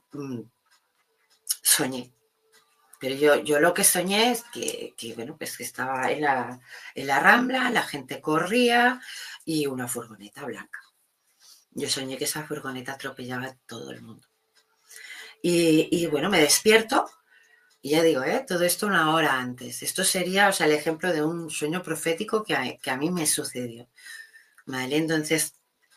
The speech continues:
una hora antes yo me despierto de, de una, de esa pesadilla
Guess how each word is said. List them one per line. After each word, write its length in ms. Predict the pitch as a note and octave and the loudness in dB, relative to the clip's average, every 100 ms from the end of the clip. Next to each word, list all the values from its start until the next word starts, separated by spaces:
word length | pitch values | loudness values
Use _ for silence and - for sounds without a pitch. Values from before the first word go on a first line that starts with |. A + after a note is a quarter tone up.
| _ _ - D3+ | _ _ -10 -2
una 220 | D3+ C#3+ | 0 2
hora 180 | C#3+ D3 | 4 4
antes 420 | E3 E3 G3+ E3+ | 2 0 -2 -2
yo 120 | C#3+ | -4
me 100 | C#3 | -4
despierto 640 | C3 B2+ - C#3+ - D3 | -4 -6 -6 -6 -2 -2
de, 300 | C3+ C3 B2 | 0 0 0
de 120 | - C3+ | 0 -2
una, 300 | C3 A#2+ B2+ | 0 0 0
de 80 | |
esa 220 | B2 C3+ - | 0 2 4
pesadilla 800 | D3+ C#3+ B2+ D3 G3 F#3+ B3 | 4 6 6 4 0 0 -4